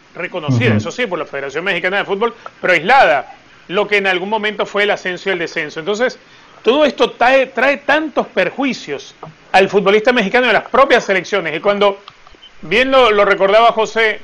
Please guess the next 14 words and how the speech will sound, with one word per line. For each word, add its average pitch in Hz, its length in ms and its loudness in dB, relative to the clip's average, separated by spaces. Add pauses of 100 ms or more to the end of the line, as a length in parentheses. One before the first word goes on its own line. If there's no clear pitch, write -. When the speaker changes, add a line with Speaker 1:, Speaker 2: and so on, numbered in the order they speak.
(140)
Speaker 1:
cuando 165 360 -2
un 214 140 -2
directivo 226 540 0
de 208 60 2
un 220 140 -4
club 208 440 0 (240)
de 160 140 -4
primera 160 360 -2
división 196 400 -2
dice, 196 240 -4
"Nosotros 180 320 -8
no 196 60 -6
somos 202 260 -4
responsables 165 1000 -2